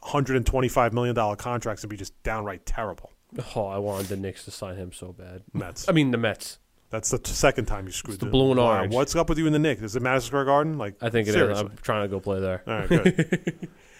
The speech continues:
Speaker 1: Right?
Speaker 2: But, yeah, I remember when I wanted the Mets to sign him so
Speaker 1: I thought he
Speaker 2: bad.
Speaker 1: was gonna sign with the Mets, too. I
Speaker 2: Oh.
Speaker 1: thought he was definitely signed, sealed, and delivered to the Mets.
Speaker 2: I'm so happy they didn't sign him.
Speaker 1: But Harper and Machado, this is what, this is what their world is, man. This is what it is.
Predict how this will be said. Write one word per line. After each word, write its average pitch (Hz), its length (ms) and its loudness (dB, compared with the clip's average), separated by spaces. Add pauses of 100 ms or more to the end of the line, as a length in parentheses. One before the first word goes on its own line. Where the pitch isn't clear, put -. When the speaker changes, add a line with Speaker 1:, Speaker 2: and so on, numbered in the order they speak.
(100)
Speaker 1:
Right? 117 280 2
Speaker 2:
But, - 180 -18
yeah, 113 220 -14
I 110 60 -2
remember 120 260 0
when 110 120 0
I 104 100 -2
wanted 104 260 -2
the 92 60 -8
Mets 92 240 -8
to 87 100 -16
sign 95 240 -12
him 92 160 -12
so - 300 -10
Speaker 1:
I 160 120 10
thought 165 180 8
he 147 80 4
Speaker 2:
bad. 131 80 4
Speaker 1:
was 135 120 6
gonna 160 220 6
sign 104 240 0
with 98 80 -8
the 104 80 -10
Mets, 92 280 -10
too. 127 240 -4 (340)
I 113 100 -4
Speaker 2:
Oh. - 20 -2
Speaker 1:
thought 131 180 2
he 143 100 2
was 139 160 4
definitely 131 320 2
signed, 135 340 0
sealed, 135 140 0
and 117 80 -2
delivered 117 300 -4
to 120 80 -6
the 104 60 -8
Mets. 110 320 -6 (240)
Speaker 2:
I'm 113 160 -8
so 101 180 -6
happy 92 260 -10
they 92 80 -8
didn't 92 140 -8
sign 92 220 -10
him. 98 120 -10 (260)
Speaker 1:
But 117 140 -4
Harper 156 340 6
and 151 80 4
Machado, 147 420 6
this 117 180 0
is 123 120 -2
what, 135 220 2
this 131 160 -2
is 147 120 -2
what 160 180 4
their 160 120 4
world 151 320 4
is, 160 180 -2
man. 117 320 0
This 110 160 -4
is 123 80 -2
what 139 200 2
it 139 60 -2
is. 147 340 0